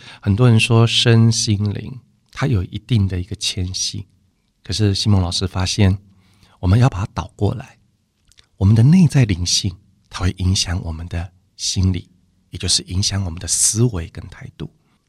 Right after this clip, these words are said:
那我们的思维态度，也就是心理这一块，它会影响到整个身体的平衡。所以大家去纵观，有很多的身体的疾病，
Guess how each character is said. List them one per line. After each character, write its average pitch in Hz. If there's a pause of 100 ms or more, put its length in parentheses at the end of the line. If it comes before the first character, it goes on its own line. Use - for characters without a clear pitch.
(180)
那 202
我 180
们 101
的 98
思 -
维 107
态 113
度， 120
也 104
就 104
是 -
心 -
理 101
这 -
一 85
块， - (200)
它 -
会 98
影 87
响 80
到 87 (340)
整 78
个 80
身 92
体 -
的 -
平 -
衡。 - (580)
所 -
以 -
大 98
家 95
去 98
纵 95
观， 95 (380)
有 104
很 87
多 98
的 92
身 101
体 92
的 87
疾 -
病， 95